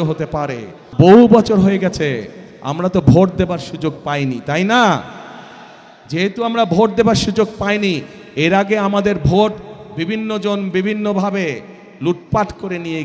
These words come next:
গিয়েছে। যখন বিভিন্ন মুসিবতে পড়ি, সেই সময় তারা আমাদেরকে পরামর্শ দিয়ে থাকেন। সেই মানুষগুলো কারা? সেই মানুষগুলো হচ্ছে আমাদের বিভিন্ন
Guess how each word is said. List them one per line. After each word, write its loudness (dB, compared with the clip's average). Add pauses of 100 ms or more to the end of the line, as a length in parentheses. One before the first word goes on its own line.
গিয়েছে। -8 (200)
যখন -4 (120)
বিভিন্ন 0 (140)
মুসিবতে -4 (100)
পড়ি, -6 (500)
সেই 2
সময় -8
তারা -4
আমাদেরকে -6 (580)
পরামর্শ 0 (200)
দিয়ে -8 (100)
থাকেন। -16 (460)
সেই -2
মানুষগুলো -2 (120)
কারা? 4 (540)
সেই -4 (100)
মানুষগুলো -4
হচ্ছে -4 (600)
আমাদের 0
বিভিন্ন -2